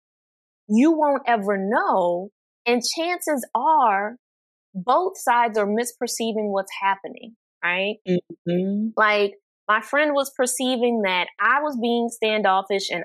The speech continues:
Speaker 1: I was being stuck up and I didn't want anything to do with them. When in
Speaker 2: Yeah.
Speaker 1: reality,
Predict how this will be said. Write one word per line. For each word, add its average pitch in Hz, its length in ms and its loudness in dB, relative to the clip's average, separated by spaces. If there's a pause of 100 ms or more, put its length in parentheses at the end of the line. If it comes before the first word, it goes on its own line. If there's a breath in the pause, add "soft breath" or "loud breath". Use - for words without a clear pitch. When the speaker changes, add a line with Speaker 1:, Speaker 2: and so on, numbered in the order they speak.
Speaker 1:
I 240 200 4
was 262 200 -4
being 220 220 -2
stuck 196 280 -2
up 180 160 0
and 160 120 -6 (140)
I 220 160 2
didn't 233 220 2
want 202 300 0
anything 208 440 -2
to 175 140 -4
do 254 180 -4
with 349 220 -4
them. 165 380 -4 (380)
When 233 200 4
in 226 140 4
Speaker 2:
Yeah. 190 140 2
Speaker 1:
reality, 202 880 0